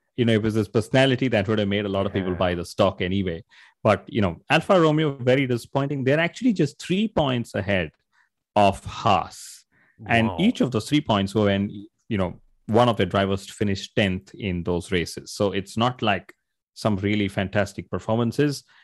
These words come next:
Speaker 1: And of course, Giovinazzi in Monza, we know, all know what happened and so on. But that's just racing. You know, you can't really rely on one race to,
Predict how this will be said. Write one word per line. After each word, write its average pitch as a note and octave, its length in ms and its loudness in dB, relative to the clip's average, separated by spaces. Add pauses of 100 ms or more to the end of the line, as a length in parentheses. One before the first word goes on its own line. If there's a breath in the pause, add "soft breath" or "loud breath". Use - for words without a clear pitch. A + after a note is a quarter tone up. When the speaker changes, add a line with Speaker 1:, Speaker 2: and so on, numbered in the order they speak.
(160 soft breath)
Speaker 1:
And G#2 300 2
of G#2 120 -6
course, G#2+ 380 4
Giovinazzi G#2+ 1120 0
in A2+ 220 2
Monza, F#2 840 0
we G#2 120 2
know, G2+ 160 2
all G2 200 4
know F#2+ 160 2
what E2+ 240 -4
happened F#2 480 -4
and D#2 140 -10
so G#2 200 2
on. E2+ 220 -2
But F#2 180 -2 (220)
that's G2+ 260 -4
just F#2 240 -4
racing. F#2 380 -2
You F#2+ 100 -2
know, F#2+ 60 0
you F#2 120 -2
can't G#2+ 360 0
really G2+ 240 2
rely F#2+ 240 0
on F2+ 220 -4
one G2 240 0
race F#2 360 -2
to, F2+ 240 -2